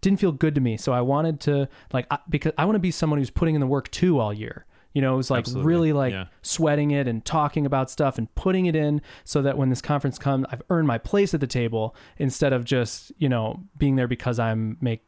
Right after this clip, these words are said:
Speaker 1: good jokes or because I am
Speaker 2: Yeah.
Speaker 1: good at personal finance. I don't know. I,
Speaker 2: Yeah.
Speaker 1: I'm not trying to, to, like, poo-poo on your advice. It's good
Speaker 2: No,
Speaker 1: advice.
Speaker 2: no, no, it's fine.
Speaker 1: That's sort of
Speaker 2: Well
Speaker 1: what,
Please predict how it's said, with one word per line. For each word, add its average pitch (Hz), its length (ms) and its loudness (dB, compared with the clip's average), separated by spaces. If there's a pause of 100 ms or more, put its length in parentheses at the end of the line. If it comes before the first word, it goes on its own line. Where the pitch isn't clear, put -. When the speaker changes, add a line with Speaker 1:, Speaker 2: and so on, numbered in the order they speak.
(120)
Speaker 1:
good 110 180 -2
jokes 107 460 -4
or 117 100 -2
because 113 360 -4
I 107 220 -2
am 104 100 -4
Speaker 2:
Yeah. 98 140 -4 (100)
Speaker 1:
good 113 160 0
at - 100 -6
personal 110 320 -6
finance. 110 380 -10
I - 100 -2
don't 104 100 -8
know. - 120 -14 (340)
I, 156 140 2
Speaker 2:
Yeah. - 60 0 (100)
Speaker 1:
I'm 127 300 4
not 175 220 0
trying 160 360 0
to, 151 380 0
to, - 180 0
like, 143 260 -2
poo-poo 156 420 0
on 135 180 2
your 131 120 0
advice. 120 340 -2 (280)
It's 208 220 0
good 185 200 2
Speaker 2:
No, 170 220 6
Speaker 1:
advice. 240 100 6
Speaker 2:
no, 247 100 6
no, 254 200 2
it's 120 100 -6
fine. 156 360 2
Speaker 1:
That's - 120 -8
sort 156 260 2
of 131 140 -2
Speaker 2:
Well 139 200 2
Speaker 1:
what, - 160 -10